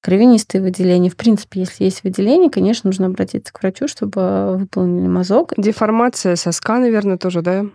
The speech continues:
Speaker 1: Ну, и это уже, конечно, такие симптомы, которые могут вызвать такие выраженные подозрения. Это деформация соска, локальное покраснение кожи молочной железы, это утолщение кожи. Причем, э, женщина может это н-, наблюдать самостоятельно. К примеру, каждый вечер, снимая бюстгальтер,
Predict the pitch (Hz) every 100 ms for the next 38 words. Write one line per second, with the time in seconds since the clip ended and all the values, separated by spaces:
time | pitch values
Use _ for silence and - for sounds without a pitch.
0 | - 220 277 311 269 254 262 233 226 220
1 | 214 226 220 208 208 208 - 190 208 269
2 | 240 - 190 214 196 190 196 196 196 196
3 | 190 - 170 - 190 185 196 190 175 185
4 | 190 190 185 180 180 - 202 - 208 214
5 | 208 208 - 196 - - 190 202 - 196
6 | 196 196 - - 202 - 202 196 196 185
7 | 190 196 190 190 - 202 196 202 214 175
8 | 165 - - - - - 196 202 202 202
9 | 202 214 233 262 185 180 175 202 - 220
10 | 220 - - 208 202 196 202 330 - 202
11 | 202 247 - 208 208 202 202 196 190 190
12 | 190 214 254 - 214 226 240 226 185 -
13 | 185 180 - 202 196 185 208 247 226 196
14 | 185 185 - - 202 214 247 208 196 185
15 | 185 -